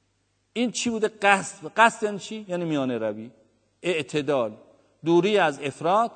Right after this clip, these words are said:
و تفرید. می‌فرماد: «سیرتهُ القصد و سنتهُ الرشد.»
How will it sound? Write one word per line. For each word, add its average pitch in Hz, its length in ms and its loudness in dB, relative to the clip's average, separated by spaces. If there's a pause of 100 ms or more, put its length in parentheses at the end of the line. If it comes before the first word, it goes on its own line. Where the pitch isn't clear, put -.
(160)
و 147 60 -2
تفرید. 113 520 -10 (1080)
می‌فرماد: 156 400 -2
«سیرتهُ 143 580 -4
القصد 160 560 -4
و 143 60 -4
سنتهُ 160 540 -6
الرشد.» 131 520 -4